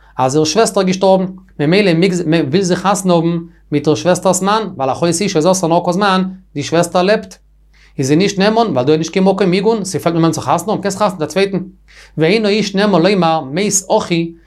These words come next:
שהיה במשתו, אמות מרע, אז נשא עיניו אין, אין זיין שוויגער, קומט ער דערציילן, מת אחי, איז ער נישט נאמען. ולא מתו אשתו, שהיא אחותו. א מענטש קומט הייטע זאגן, אז זיין ווייב געשטארבן, ממילא וויל ער חתונה מיט דער שוו-, מיט, מיט דער שוועסטער,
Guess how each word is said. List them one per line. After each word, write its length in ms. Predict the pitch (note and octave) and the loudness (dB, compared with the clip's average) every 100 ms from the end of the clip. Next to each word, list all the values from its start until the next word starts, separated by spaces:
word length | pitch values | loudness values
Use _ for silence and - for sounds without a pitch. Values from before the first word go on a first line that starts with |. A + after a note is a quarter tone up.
| _ | _
שהיה 380 | - E3+ D#3 F3 | 0 2 2 0
במשתו, 400 | F3 F#3 G#3 F#3 F3+ - _ D3+ | -2 -4 -2 -2 -2 -8 _ -2
אמות 320 | D3+ E3 D#3+ | 0 0 0
מרע, 380 | F3 G#3 F#3 F3 E3+ _ - | 0 2 0 -2 -6 _ -2
אז 260 | D3+ C3 | 0 0
נשא 320 | D3+ F3+ F3+ D#3 | 0 0 0 0
עיניו 440 | D3 G3 F3+ E3 D#3 | 0 2 2 2 0
אין, 160 | C3+ C#3 C3+ B2+ B2 | -6 -4 -2 -2 -4
אין 120 | B2+ | -4
זיין 160 | B2 | -2
שוויגער, 520 | A#2+ F3 G3+ F#3+ F3 D#3 - | 0 2 2 2 0 -4 -6
קומט 180 | D#3+ | -4
ער 40 | D3 | -2
דערציילן, 380 | C#3+ F#3 D#3 C#3+ | 0 0 0 0
מת 160 | D3+ E3 F#3 | 0 0 0
אחי, 140 | F#3 | -2
איז 120 | - | -4
ער 60 | B2+ | -2
נישט 200 | F#3 F#3 | 0 2
נאמען. 220 | E3 D#3+ - - _ - - | 2 0 -4 -18 _ -20 -8
ולא 360 | A#2 G#2 C3+ G3 F#3+ | -6 -2 2 2 2
מתו 340 | F3 F#3+ F#3+ F3+ G3+ | 2 0 0 -2 -2
אשתו, 280 | G#3+ G3 F#3 | -2 0 0
שהיא 180 | F#3 G3 G3 | 2 0 0
אחותו. 440 | F#3+ F#3 F#3 E3+ E3 _ _ - - | 0 0 -2 -4 -6 _ _ -14 -2
א 60 | |
מענטש 180 | D#3 F#3 | -2 2
קומט 180 | F#3+ F#3+ | 2 2
הייטע 140 | A3 | 2
זאגן, 200 | G3 F#3 | 2 2
אז 80 | E3 | 0
זיין 140 | D3+ | 0
ווייב 160 | D#3 F3 | 0 0
געשטארבן, 380 | E3+ E3 D3 D3 | -2 -2 0 2
ממילא 160 | F#3 | 2
וויל 120 | F3+ F3+ | 2 2
ער 60 | |
חתונה 260 | F3+ F#3+ G3+ | 0 0 -2
מיט 100 | F#3+ | -4
דער 80 | G3 | -4
שוו-, 160 | A3 | -2
מיט, 200 | G#3 G3 | -4 -2
מיט 160 | G3+ G3 | -2 0
דער 80 | G3 | 0
שוועסטער, 360 | A#3+ A#3 G#3+ | 0 0 -2